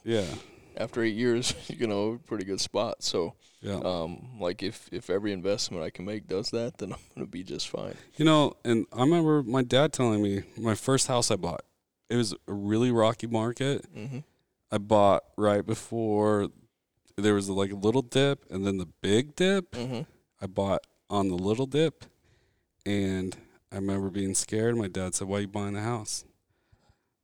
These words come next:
Speaker 1: I was like, "'Cause I need a place to live," you know? Like, and
Speaker 2: Mm-hmm.
Speaker 1: you're, that's what you're supposed to do, right? Buy ha-, you buy a home.
Speaker 2: Right.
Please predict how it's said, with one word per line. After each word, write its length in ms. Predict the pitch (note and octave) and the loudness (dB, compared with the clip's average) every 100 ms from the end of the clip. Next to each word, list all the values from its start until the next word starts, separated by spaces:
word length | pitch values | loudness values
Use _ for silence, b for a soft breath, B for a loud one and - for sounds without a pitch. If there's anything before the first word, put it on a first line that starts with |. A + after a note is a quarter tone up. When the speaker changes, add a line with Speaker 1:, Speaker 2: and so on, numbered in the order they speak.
| _ _ | _ _
Speaker 1:
I 40 | G2 | -10
was 120 | - | -10
like, 120 | F#2 | -10
"'Cause 220 | - G2 | -10 -6
I 220 | G2+ F#2+ G2 | -6 -6 -6
need 180 | G2+ G2+ | -4 -4
a 60 | |
place 260 | - G#2+ - | -2 -2 -2
to 60 | |
live," 320 | F#2+ A#2+ C#3+ C3+ | -2 -4 -4 -4
you 140 | B2+ | -2
know? 180 | C3+ C3+ | -2 -4
Like, 260 | C3 F#2 F#2 - _ _ | -6 -8 -12 -18 _ _
and 140 | G#2 G#2 | -8 -6
Speaker 2:
Mm-hmm. 120 | F#2+ | -4
Speaker 1:
you're, 140 | G2+ G2+ - | -4 -6 -2
that's 200 | G#2+ - | 0 2
what 60 | A#2+ | 0
you're 60 | |
supposed 320 | G2+ A2+ F#2+ F#2 | 0 -2 -2 -2
to 60 | |
do, 80 | A2+ | 0
right? 220 | G2 G2 | 0 0
Buy 160 | G2+ G2 | 0 0
ha-, 120 | G2+ - | 0 -6
you 80 | - | -12
buy 240 | F#2+ G2 | -4 -2
a 80 | F#2 | -2
home. 220 | F#2 G2+ | -4 -2
Speaker 2:
Right. 200 | A2+ A#2 | -2 -2